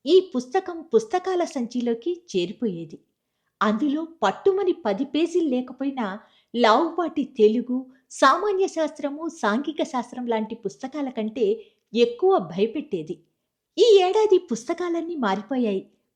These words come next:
కొత్త పుస్తకాలు కొనండి అని ఇంట్లో గొడవ పెడితే అన్నీ కొనేవారు కానీ ఎక్కాల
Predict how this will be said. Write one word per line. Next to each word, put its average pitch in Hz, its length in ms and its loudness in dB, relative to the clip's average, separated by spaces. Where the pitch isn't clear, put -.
కొత్త 285 160 2
పుస్తకాలు 415 420 2
కొనండి 294 520 -2
అని 214 340 -2
ఇంట్లో 311 340 0
గొడవ 214 380 -4
పెడితే 254 540 -2
అన్నీ 381 500 6
కొనేవారు 269 480 0
కానీ 226 380 -2
ఎక్కాల 247 420 6